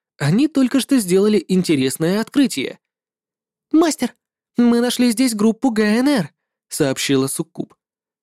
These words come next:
К счастью для Коры, данный участок подземного лабиринта был намного более просторным, чем остальная его часть. По форме проход напоминал перевернутую половину трубы,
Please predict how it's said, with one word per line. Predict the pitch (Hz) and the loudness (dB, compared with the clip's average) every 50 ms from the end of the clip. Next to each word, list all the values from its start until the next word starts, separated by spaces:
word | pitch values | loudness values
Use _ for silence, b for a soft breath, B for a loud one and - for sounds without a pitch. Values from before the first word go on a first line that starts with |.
| _ _ _ _ _ _ _ _ _ | _ _ _ _ _ _ _ _ _
К | - - | -10 -8
счастью | - - 147 131 131 - - 139 127 | -4 -2 -2 -2 -2 -2 -2 -2 0
для | 123 131 127 | 0 -2 -4
Коры, | 123 - 180 196 185 123 107 131 _ _ _ _ _ | -2 0 0 0 0 -2 -8 -14 _ _ _ _ _
данный | - 160 202 226 220 208 202 202 | -4 -2 -2 0 0 0 0 0
участок | 202 202 - 208 - - 190 - | 0 0 -2 -4 -4 -4 -4 -4
подземного | 185 180 147 160 190 185 180 170 160 | -2 -2 0 0 0 2 2 2 2
лабиринта | 151 151 143 151 185 220 254 233 - 240 220 b b b b - | 2 2 2 2 0 0 -2 -2 -2 -4 -4 b b b b 0
был | 226 262 247 233 | 2 2 4 2
намного | 220 214 208 208 208 196 208 208 | 2 2 2 0 2 2 2 2
более | 185 180 196 196 196 190 190 | 2 2 2 4 4 4 2
просторным, | 185 196 190 180 - - - 147 151 156 175 185 180 | 2 0 -2 -4 -4 -2 0 0 2 2 2 0 0
чем | 175 180 170 165 | 0 -2 -2 -2
остальная | 147 - 143 127 120 120 123 123 123 123 | -2 -4 -4 -6 -4 -4 -6 -6 -4 -4
его | 123 127 127 127 135 139 | -4 -2 -2 -2 -2 -2
часть. | - - - - 214 - - - _ _ _ _ _ _ _ _ _ _ - | -4 -6 -10 -12 -14 -18 -20 -20 _ _ _ _ _ _ _ _ _ _ -10
По | - 123 120 | -8 -8 -8
форме | - - 214 247 254 233 240 208 | -6 -2 -2 0 0 0 -2 -2
проход | - 165 151 - - 247 - - | -2 -4 -4 -2 -2 -2 -2 -2
напоминал | 208 180 180 165 165 175 202 208 | -2 -2 -2 0 0 0 0 -2
перевернутую | 175 - 165 147 135 143 180 196 190 190 180 - 180 170 170 | 0 0 0 0 2 2 2 2 0 -2 -2 0 0 0 0
половину | - 190 185 185 165 170 156 151 156 | 0 -2 -2 -2 -2 -4 -4 -4 -2
трубы, | - 220 220 185 160 - - | -2 -2 -2 -2 -4 -6 -8